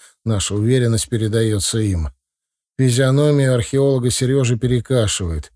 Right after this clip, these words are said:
Он замахивается своим дрыном и внезапно бьёт не меня, а Степанова.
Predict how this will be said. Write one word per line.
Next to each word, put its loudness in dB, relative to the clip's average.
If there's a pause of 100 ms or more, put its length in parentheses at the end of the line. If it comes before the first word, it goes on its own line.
(260)
Он 2
замахивается 0
своим 0
дрыном 4
и 2
внезапно 2
бьёт 0
не 4
меня, 2
а -6
Степанова. -2